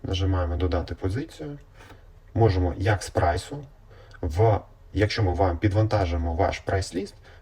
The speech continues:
ви можете заходити по вашим позиціям. Нажимаємо, наприклад, у нас це робота.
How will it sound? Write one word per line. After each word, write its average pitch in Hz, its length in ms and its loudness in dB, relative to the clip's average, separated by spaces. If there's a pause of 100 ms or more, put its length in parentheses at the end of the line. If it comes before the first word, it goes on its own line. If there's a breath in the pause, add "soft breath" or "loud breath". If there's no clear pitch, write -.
ви 165 120 2
можете 107 280 0
заходити 92 360 0
по - 140 2
вашим - 340 0
позиціям. 143 480 -2
Нажимаємо, 95 480 0
наприклад, 87 460 -6
у 90 40 -4
нас 76 160 -4
це - 240 -10 (460 loud breath)
робота. 127 600 0